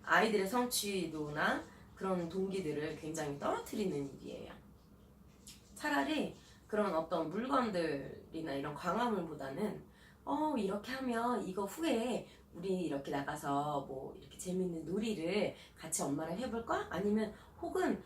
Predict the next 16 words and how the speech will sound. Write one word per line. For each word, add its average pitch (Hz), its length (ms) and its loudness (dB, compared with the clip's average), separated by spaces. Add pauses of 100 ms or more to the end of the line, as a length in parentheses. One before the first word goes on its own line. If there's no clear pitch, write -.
(160)
"이거를 285 340 4
말하면 208 480 4
이 214 180 -4
친구랑 214 460 4
이렇게도 196 420 -4
더 - 260 -2
얘기를 185 400 0
할 240 100 -2
수 - 160 -4
있겠는데?" 175 600 0
라는 170 460 -2 (320)
어떤 233 320 -2
조금 220 300 -4
더 202 240 4
연계된 202 680 2
활동들을 208 1000 2